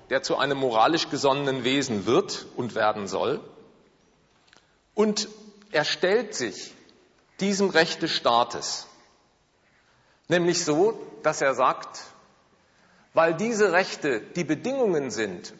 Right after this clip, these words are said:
unter denen man hier sein Fortkommen treibt in der Gesellschaft. Es gibt einen Arbeitsvertrag, wenn man in den Beruf einsteigt, man schließt mit der Krankenkasse einen Vertrag, das Familienrecht regelt, wer ein Sorgerecht bekommt im Streitfall.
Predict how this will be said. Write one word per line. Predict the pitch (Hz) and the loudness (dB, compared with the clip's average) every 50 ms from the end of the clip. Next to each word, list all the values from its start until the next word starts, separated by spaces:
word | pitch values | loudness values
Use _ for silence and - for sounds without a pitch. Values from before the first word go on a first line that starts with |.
| - _ | -10 _
unter | - 180 185 180 165 | -2 0 2 2 2
denen | 156 170 180 202 214 202 | 2 2 2 2 2 2
man | 190 180 180 | 2 2 0
hier | 170 190 220 208 | 0 -2 -2 0
sein | 202 185 180 | 0 -2 -2
Fortkommen | - - 190 185 226 - - - 170 147 139 127 117 | 0 2 4 4 4 4 0 -2 -2 -2 -2 -4 -8
treibt | - - 117 104 101 98 - - | -4 2 2 2 2 2 -2 -8
in | - 117 | -10 -6
der | 107 107 104 | -4 -4 -4
Gesellschaft. | 104 98 101 98 87 82 80 - - 69 69 - - - - - _ _ _ _ _ _ _ _ _ _ _ _ _ _ _ _ _ _ _ _ _ _ _ _ _ _ _ _ - | -4 -4 -6 -6 -6 -6 -8 -8 -8 -8 -10 -10 -14 -20 -20 -20 _ _ _ _ _ _ _ _ _ _ _ _ _ _ _ _ _ _ _ _ _ _ _ _ _ _ _ _ -14
Es | - - - - | -12 -10 -10 -10
gibt | - 117 117 - - - | -10 -12 -12 -12 -10 -6
einen | 107 104 104 107 113 117 | -4 -4 -2 -4 -4 0
Arbeitsvertrag, | - 123 156 151 156 151 156 - - 156 - - - 143 139 147 143 - - | 0 2 2 4 2 0 0 -2 -2 -2 -2 0 0 2 2 2 0 -2 -4
wenn | 120 113 | -8 -6
man | 117 117 113 | -6 -8 -8
in | 117 110 | -8 -6
den | 107 107 101 | -6 -6 -6
Beruf | 107 107 101 139 170 - | -6 -6 -4 -4 -6 -6
einsteigt, | - - 135 139 139 - - 131 120 120 127 127 - - - - | -4 -4 -4 -4 -6 -4 0 2 2 2 2 0 -6 -12 -10 -8
man | 104 101 98 | -8 -8 -8
schließt | - - 120 127 - - | -8 -10 -10 -12 -12 -10
mit | 123 107 | -8 -4
der | - 113 | -2 -2
Krankenkasse | 113 - - - 151 170 160 156 147 - 151 135 - - | -2 -2 0 0 0 0 -2 -6 -6 -4 -4 -4 -4 -4
einen | - 123 131 127 131 | -6 -6 -6 -6 -8
Vertrag, | 123 - 127 120 - - 123 123 123 123 123 - - - - - - - - | -8 -8 -8 -8 -6 -2 0 2 2 2 0 -2 -8 -18 -20 -20 -20 -10 -6
das | - 127 113 - | -4 -4 -4 -2
Familienrecht | - 135 127 131 147 180 220 226 190 185 180 175 131 143 139 139 - - 127 | -2 -4 -2 -2 -2 -2 -2 -2 0 0 0 0 2 2 0 0 -2 -8 -6
regelt, | 135 143 143 139 143 143 139 - | -4 -4 -4 -2 -2 -4 -4 -2
wer | 104 98 - | -4 -4 -2
ein | - 90 90 | -4 -6 -4
Sorgerecht | 90 104 127 151 165 156 160 - - - - - - - - 139 139 - - - - | 0 2 2 2 2 0 -2 -6 -8 -16 -18 -20 -16 -4 -2 0 0 0 -2 -10 -8
bekommt | - 143 139 - 135 131 127 139 - | -8 -8 -4 -2 -2 -2 -2 -2 -8
im | 127 127 | -10 -10
Streitfall. | 117 - - - 113 117 117 - - 117 113 117 127 | -10 -8 -4 -2 -2 -2 -4 -4 -2 -2 -2 -2 -2